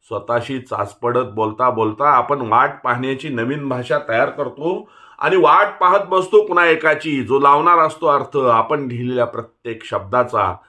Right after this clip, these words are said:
तो येणार नाही हे कळून चुकते जेव्हा, तो येणार नाही हे कळून चुकते जेव्हा,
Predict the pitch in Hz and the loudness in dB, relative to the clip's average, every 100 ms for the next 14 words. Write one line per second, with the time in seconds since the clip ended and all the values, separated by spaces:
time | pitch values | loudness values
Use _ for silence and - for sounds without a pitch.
0 | _ _ _ 92 104 139 165 170 156 135 | _ _ _ -8 0 2 4 2 2 0
1 | 127 170 180 127 - _ 151 151 165 196 | 0 0 -2 -4 -12 _ -12 -2 2 2
2 | 208 170 165 - 143 113 120 165 131 82 | 2 -4 -14 -12 -10 -4 -4 0 0 -2
3 | - _ _ _ _ _ _ _ _ - | -12 _ _ _ _ _ _ _ _ -4
4 | 165 147 143 160 202 202 175 151 143 185 | 0 2 2 4 4 2 2 2 2 -2
5 | 214 160 165 170 160 180 226 185 170 - | -4 -4 -6 -2 2 2 2 -4 -10 -8
6 | 170 160 123 147 180 143 98 | -6 -4 0 2 4 4 2